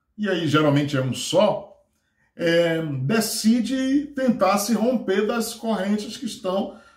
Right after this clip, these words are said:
nos braços e nas pernas. A saber, ele enjoou da vida que eles tinham.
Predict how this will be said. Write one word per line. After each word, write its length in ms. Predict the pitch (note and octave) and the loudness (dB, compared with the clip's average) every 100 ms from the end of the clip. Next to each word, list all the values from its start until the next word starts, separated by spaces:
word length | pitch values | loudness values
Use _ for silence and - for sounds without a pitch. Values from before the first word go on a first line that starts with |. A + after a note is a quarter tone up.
| _ | _
nos 400 | F#3 G3 G#3 D3 | -2 2 2 0
braços 580 | C#3 E3+ E3 F3 - E3+ | 0 4 4 4 -4 -4
e 40 | |
nas 280 | G#3 A3+ G#3 | -2 0 -2
pernas. 540 | - G#3+ G#3 - - _ _ _ _ | -2 -2 -2 -4 -10 _ _ _ _
A 80 | G3 | -6
saber, 520 | - G3+ D3 D3 - - | 2 2 4 2 2 -4
ele 640 | G#3 A#3 C4 C4 B3+ - | 0 2 2 2 -2 -2
enjoou 1080 | A#3 B3+ G#3+ A3 G#3 G#3 A#3 F#3+ C3 - - | 0 2 4 4 2 4 4 4 0 -4 -14
da 220 | B2+ D3+ | -2 0
vida 280 | C#3+ D3+ C#3+ | 2 0 0
que 120 | C3+ | -2
eles 220 | B2 A#2 | -4 -4
tinham. 300 | - G3+ G2 | -6 -8 -8